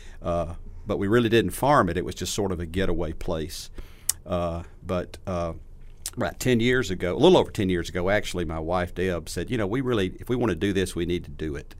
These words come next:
So we had a kind of a major life change and moved from very busy jobs in Indianapolis, uh, to, uh, our farm in Cedar Bluff, and we've been there now for right at ten years.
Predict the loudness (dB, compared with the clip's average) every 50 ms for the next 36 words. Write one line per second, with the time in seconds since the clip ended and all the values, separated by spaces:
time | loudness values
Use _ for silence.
0 | -16 -16 -16 -16 -16 -16 -14 -10 -6 -2 0 0 2 0 2 0 -2 -2 -2 -4
1 | -4 -4 -2 -2 -4 -4 -2 0 0 0 0 -2 -2 -2 0 0 0 -2 -4 -4
2 | -2 0 2 2 2 0 0 -2 -4 -4 -6 -6 -6 -8 -10 -12 -12 -12 -10 -6
3 | -2 0 2 2 2 0 0 -4 -6 -6 -6 -6 -8 -8 -4 -2 0 0 0 0
4 | 0 2 2 2 2 0 -2 -2 -2 -2 0 0 0 0 -2 -2 -2 -2 -2 0
5 | 2 2 2 2 2 2 2 2 0 0 -2 -4 0 2 2 2 2 0 -6 -8
6 | -8 -6 -6 -6 -6 -8 -8 -10 -12 -12 -12 -10 -6 -2 0 0 0 0 -2 -4
7 | -6 -6 -8 -6 -4 -2 -2 -2 -2 -2 -2 -2 -2 -2 -4 -4 -4 -2 -2 0
8 | 0 0 0 2 0 0 0 -2 -4 -4 -4 -2 -2 -2 -2 0 -2 -2 -2 -2
9 | -4 -4 -4 -4 -2 -2 0 -2 -2 -2 -4 -4 -4 -6 -8 -10 -14 -14 -10 -6
10 | -4 -2 -2 -2 -4 -4 -4 -4 -2 -2 0 -2 -2 -4 -6 -8 -10 -12 -14